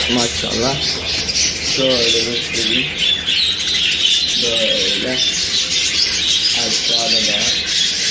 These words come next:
Bu mamamız. Bunlar hepsi yavru arkadaşlar. Her türlü kuşumuz var.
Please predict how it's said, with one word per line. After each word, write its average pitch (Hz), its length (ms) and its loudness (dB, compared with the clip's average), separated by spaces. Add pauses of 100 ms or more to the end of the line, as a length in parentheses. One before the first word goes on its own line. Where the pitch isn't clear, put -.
(1080)
Bu 131 60 -2 (560)
mamamız. 123 380 0 (240)
Bunlar 175 220 0
hepsi 180 300 0
yavru 156 240 0
arkadaşlar. - 680 -2 (1200)
Her - 260 0
türlü 120 200 -2
kuşumuz 123 580 0
var. - 220 -2